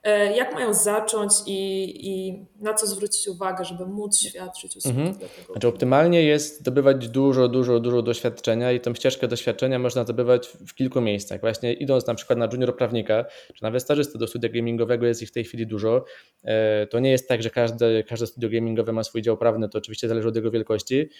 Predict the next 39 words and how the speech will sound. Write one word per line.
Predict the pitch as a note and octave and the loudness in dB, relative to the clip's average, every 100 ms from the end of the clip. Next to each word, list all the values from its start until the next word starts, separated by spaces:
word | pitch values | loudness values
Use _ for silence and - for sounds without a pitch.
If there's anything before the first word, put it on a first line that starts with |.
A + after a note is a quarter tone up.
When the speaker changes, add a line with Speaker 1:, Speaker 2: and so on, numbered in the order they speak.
| - - _ _ | -20 -20 _ _
Speaker 2:
Jest | A2 B2 | -4 -4
to | |
wymarzona | A#2 A#2+ C3 B2 | 0 2 2 2
praca | B2+ B2 | 2 2
dla | B2 | 2
wielu | A#2+ A#2+ A#2+ | 2 2 2
osób, | A#2+ - A2 - | 2 0 -8 -4
e, | A#2+ A2 A2 G#2+ G#2+ G#2+ G#2+ _ _ _ _ _ | -2 2 2 2 0 -4 -8 _ _ _ _ _
jakby | B2 A#2 | -2 -2
polecam | - C3 C#3+ C3 B2 | 2 4 6 4 2
tego | B2 A#2+ | 0 0
typu | A2 - | -4 -8
ścieżkę, | A#2+ A#2+ - C#3 D#3+ F3+ - - _ | 0 0 2 4 4 2 -12 -20 _
przy | - B2+ | -4 4
czym | D3 D#3 D3+ - - - | 4 4 2 -4 -16 -16
ja | - C3 C3 C#3+ D3+ D3 | -6 4 8 8 8 6
chyba | - D3+ D#3+ | 0 2 4
bym | C3+ | 4
jednak | C3+ C3+ B2 | 2 2 0
wyszedł | B2+ - - | 0 -4 -6
też | A#2+ | -6
od | - | -4
tego | A#2 A#2 | -4 -4
szlifu | - A#2+ | -6 -8
kancelaryjnego, | B2 A#2 - A#2 A2+ A#2+ A#2 | -4 -4 0 2 2 0 -4
który | - G#2+ | -4 -6
jest | G#2 | -2
całkiem | A#2 - G#2 | -4 -4 -4
fajny. | G#2+ G2+ G2 - | -2 -2 -4 -10
To | |
znaczy | G#2+ A2 A#2 A#2 - - _ | -6 -2 0 0 -2 -20 _
uważam, | A2+ C3 C3 | 2 4 4
że | B2 | 2
praca | C3+ B2+ | 0 -2
z | - | -2
kancelarią | B2+ A#2 B2+ B2 A#2+ | -4 2 2 2 -2
bardzo | A2+ B2 A#2+ | 2 0 2
dobrze | A#2+ A#2+ A#2 | -2 -2 -4
porządkuje | A2 A#2 A2+ A#2 A2+ A2 G#2+ | -2 -4 -4 0 4 4 2